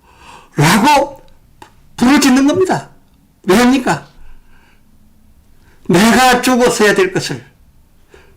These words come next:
"내가 너를 사하였노니 너는 죽지 아니하리라." 그 내가 이렇게 죽지 아니하고 살아있음 이 때문에 나의 죽을 것을 내가 죽어-,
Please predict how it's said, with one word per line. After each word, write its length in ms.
"내가 320
너를 380
사하였노니 840
너는 320
죽지 280
아니하리라." 680
그 100
내가 400
이렇게 360
죽지 300
아니하고 460
살아있음 800
이 260
때문에 400
나의 680
죽을 320
것을 300
내가 320
죽어-, 440